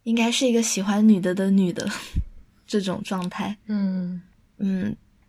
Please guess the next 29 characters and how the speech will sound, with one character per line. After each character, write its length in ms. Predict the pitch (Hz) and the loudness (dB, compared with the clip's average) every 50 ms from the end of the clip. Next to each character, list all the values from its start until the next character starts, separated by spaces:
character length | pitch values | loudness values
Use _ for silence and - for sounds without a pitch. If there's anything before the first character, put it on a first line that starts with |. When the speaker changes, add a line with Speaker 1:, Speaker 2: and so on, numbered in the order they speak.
| - _ | -20 _
Speaker 1:
后 160 | - - 285 | -6 -2 0
来 140 | 254 220 233 | 0 0 0
比 140 | 226 214 196 | 0 -2 0
较 140 | 220 214 220 | 0 0 0
纠 260 | 220 - 240 233 247 | 0 0 2 2 2
结 260 | 254 240 - 214 190 185 | 2 -2 -4 -4 -4 -2
的 160 | 190 190 190 | -2 -4 -6
反 220 | 190 - 175 170 | -6 -8 -8 -6
而 160 | - 180 202 | -4 -4 -4
是 420 | 214 - - - 254 247 233 208 190 | -2 -2 -2 -2 0 0 0 0 -2
在 220 | 190 - 233 220 214 | -4 -4 -2 -2 -2
初 240 | - - - 226 | -2 -4 -4 -4
中 380 | 214 220 220 214 220 226 226 240 - - _ _ _ _ _ _ | -2 0 2 2 2 2 0 -2 -6 -12 _ _ _ _ _ _
时 260 | - - - - 185 | -10 -8 -6 -4 -4
期， 380 | 180 - - - 190 185 202 226 _ _ _ _ _ _ _ _ _ | -6 -6 -6 -4 -4 -6 -6 -8 _ _ _ _ _ _ _ _ _
就 100 | - 202 | -10 -8
是 140 | 196 190 190 | -6 -6 -4
跟 180 | 202 208 208 | -2 -2 0
一 60 | 214 214 | 0 0
些 160 | - 220 214 | 0 0 -2
男 200 | 196 185 185 190 | -2 -2 -4 -4
生 160 | - - 208 | -2 -2 -2
有 140 | 202 185 - | -2 -2 -2
过 100 | - 180 | -6 -8
接 280 | - - - 185 185 | -8 -6 -6 -6 -6
触， 340 | 190 - - - 226 190 - - _ _ _ _ _ | -6 -8 -8 -6 -6 -6 -6 -8 _ _ _ _ _
就 120 | - - 220 | -6 -2 0
会 140 | 226 220 | 0 0
想， 220 | 214 220 208 - | 0 -2 -6 -10